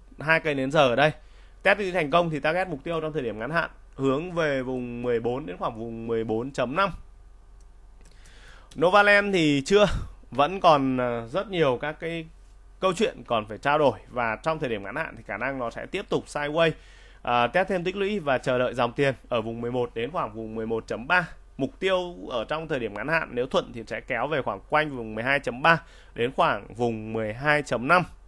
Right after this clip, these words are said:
P D R trong tuần thì nhìn chung cũng là sideways tích lũy đi ngang thôi, ở quanh vùng mười bảy chấm năm đến vùng mười bảy chấm tám. Có thời điểm thì test,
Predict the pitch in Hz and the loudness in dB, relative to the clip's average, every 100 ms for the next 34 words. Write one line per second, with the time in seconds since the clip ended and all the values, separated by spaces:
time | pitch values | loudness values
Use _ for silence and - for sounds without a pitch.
0 | - - - - - - - - - - | -20 -20 -20 -20 -20 -20 -20 -20 -20 -20
1 | - - - - - - - - - - | -20 -20 -20 -20 -20 -20 -20 -20 -20 -20
2 | - - - - - 202 214 214 202 180 | -20 -20 -20 -20 -6 2 4 4 6 6
3 | 147 180 180 175 151 147 135 147 135 196 | 6 4 4 4 4 0 0 0 2 0
4 | 196 180 190 160 135 175 175 180 185 185 | 0 -2 0 0 2 0 4 2 2 -4
5 | 180 190 196 185 190 190 185 127 117 160 | -6 -4 -2 0 2 2 2 -2 0 0
6 | 170 147 127 123 104 110 156 180 170 160 | 0 -4 -4 -6 -8 -10 -8 -8 -6 -8
7 | 165 123 123 98 113 127 135 165 - - | -8 -6 -6 -6 -8 -2 0 0 -4 -6
8 | 165 170 135 101 110 180 208 | -2 -2 -2 -4 -6 -4 -4